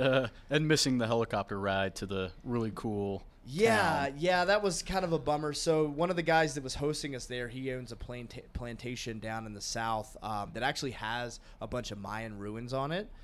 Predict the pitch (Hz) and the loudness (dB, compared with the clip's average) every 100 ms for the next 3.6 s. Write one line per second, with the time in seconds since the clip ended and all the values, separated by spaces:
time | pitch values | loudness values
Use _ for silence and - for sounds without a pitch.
0 | - - - 127 - 123 120 107 131 139 | -18 -14 -8 -4 -2 -2 -2 0 4 4
1 | 127 120 120 120 110 - - 131 131 113 | 4 0 0 0 -6 -10 -2 0 0 -2
2 | 110 107 107 101 117 113 120 113 113 117 | -6 -6 -10 -8 -6 -6 -4 -6 -4 -8
3 | 107 101 107 110 107 | -8 -8 -6 -6 -6